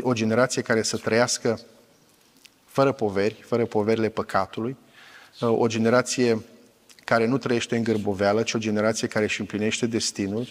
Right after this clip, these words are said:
și pentru asta ne dorim să luptăm și luptăm acolo de vreo doi ani și ceva de când am început activitățile.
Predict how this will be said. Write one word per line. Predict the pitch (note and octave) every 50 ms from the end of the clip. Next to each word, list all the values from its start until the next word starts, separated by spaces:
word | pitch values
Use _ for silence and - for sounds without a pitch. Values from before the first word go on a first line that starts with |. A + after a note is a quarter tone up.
| - - - - - -
și | - -
pentru | - C3 A#2+ A2 A#2+ A#2+
asta | A#2+ - - C#3
ne | B2+ B2
dorim | A#2 B2 A2+ G#2+ A2 A2 B2 A#2+
să | - - B2+
luptăm | A2+ G#2+ G#2 - - - G#2 G2+ A2
și | A#2+ - -
luptăm | A2+ G#2 G2 - - C3 B2+
acolo | A#2+ G2+ - - A2 A#2 B2+
de | B2+ A#2+ G#2
vreo | G2+ G#2+ G#2+
doi | G#2+ G#2+ A#2+ A#2 A2 A2 G2+
ani | G#2 G#2+
și | G#2 - A2+
ceva | - - G2+ G2+ G#2
de | G#2+ A2
când | G#2 - G#2+ G#2
am | G2+ G2+
început | G2+ - - F#2+ - B2 -
activitățile. | B2 G#2+ - - G2+ F#2 F#2+ - G#2 G#2 - - - B2 C3 C#3